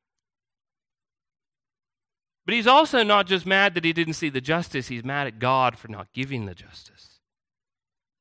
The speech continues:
That God actually showed the Ninevites grace.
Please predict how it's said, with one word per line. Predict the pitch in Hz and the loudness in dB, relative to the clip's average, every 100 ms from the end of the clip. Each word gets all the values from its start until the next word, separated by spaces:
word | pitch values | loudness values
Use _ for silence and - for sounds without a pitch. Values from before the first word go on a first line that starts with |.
| _ _ _ _ _ _ _ _ - | _ _ _ _ _ _ _ _ -10
That | 147 | -4
God | 156 180 175 | 0 2 0
actually | 165 - 135 | -4 -6 -8
showed | - 151 143 | -4 -4 -2
the | 139 | -2
Ninevites | 135 131 127 120 - | -4 -4 -8 -10 -12
grace. | 120 143 185 143 - - | -8 -8 -8 -10 -14 -16